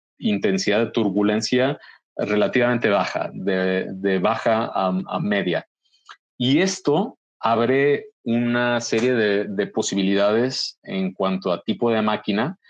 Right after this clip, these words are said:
que, ah, permite, pues bueno, dependiendo del,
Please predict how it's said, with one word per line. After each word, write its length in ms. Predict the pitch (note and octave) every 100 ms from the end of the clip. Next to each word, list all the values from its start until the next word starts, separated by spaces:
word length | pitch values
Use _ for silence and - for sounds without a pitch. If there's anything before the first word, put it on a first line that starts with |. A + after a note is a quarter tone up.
| - - _ _
que, 380 | - A2 A#2 A#2+
ah, 640 | G#2+ G2 F#2 F2+ F2 E2+ F2+ - _ -
permite, 880 | G2+ G2+ G#2+ A2 A#2+ A#2+ A#2+ A2 -
pues 180 | G2+
bueno, 400 | F#2 F#2+ F2 E2+ F#2
dependiendo 580 | G#2 G#2 F#2+ G2+ A2 A2
del, 180 | A2